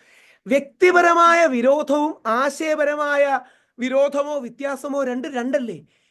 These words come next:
See, ഇതിന്റെ പ്രശ്നം, എന്നിട്ട് നമ്മൾ എന്ത് ചെയ്യുമെന്ന് അറിയാമോ? പെട്ടെന്ന് Google-ൽ പോയി, Facebook-ൽ പോയി സെർച്ച് ചെയ്യും. ഏതെങ്കിലും രീതിയിൽ ഇവന് പണ്ട് എവിടെങ്കിലും പ്രശ്നം ഉണ്ടായിട്ടുണ്ടോ എന്ന് നോക്കും. അത്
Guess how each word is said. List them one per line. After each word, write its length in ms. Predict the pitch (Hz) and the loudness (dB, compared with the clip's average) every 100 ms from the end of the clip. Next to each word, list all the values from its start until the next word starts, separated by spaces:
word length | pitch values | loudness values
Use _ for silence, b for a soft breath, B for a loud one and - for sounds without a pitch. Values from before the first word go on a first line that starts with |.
| _ - | _ -6
See, 80 | 285 | -4
ഇതിന്റെ 240 | 294 311 | 0 0
പ്രശ്നം, 360 | 320 247 262 277 | 0 -2 -2 -2
എന്നിട്ട് 400 | 240 294 349 - | -2 -6 -8 -4
നമ്മൾ 280 | 240 233 240 | -4 -2 -4
എന്ത് 140 | 196 | -6
ചെയ്യുമെന്ന് 240 | 226 202 190 | -4 -2 -2
അറിയാമോ? 380 | 180 165 185 190 | -2 -2 -4 -6
പെട്ടെന്ന് 420 | 214 - 240 247 | -6 -2 -2 -2
Google-ൽ 340 | 180 214 226 | -4 -4 -4
പോയി, 240 | 220 185 - | -2 -4 -4
Facebook-ൽ 440 | 185 190 185 185 | -6 -6 -8 -6
പോയി 180 | 165 165 | -6 -6
സെർച്ച് 260 | 165 147 | -6 -8
ചെയ്യും. 240 | 160 131 - B B B - | -8 -8 -10 B B B -2
ഏതെങ്കിലും 800 | 214 254 262 285 285 302 285 220 | 2 4 4 2 0 0 -2 -2
രീതിയിൽ 460 | 208 202 226 226 | -6 -6 -6 -6
ഇവന് 240 | 196 208 214 | -4 -2 -2
പണ്ട് 300 | 202 196 180 | -4 -2 -4
എവിടെങ്കിലും 580 | 190 226 240 226 226 | -4 -4 -4 -4 -4
പ്രശ്നം 300 | 185 170 220 | -4 -6 -6
ഉണ്ടായിട്ടുണ്ടോ 480 | 190 170 165 170 160 | -4 -4 -4 -4 -4
എന്ന് 140 | 147 113 | -4 -8
നോക്കും. 440 | 131 - _ - | -12 -16 _ -4
അത് 180 | 208 240 | 0 0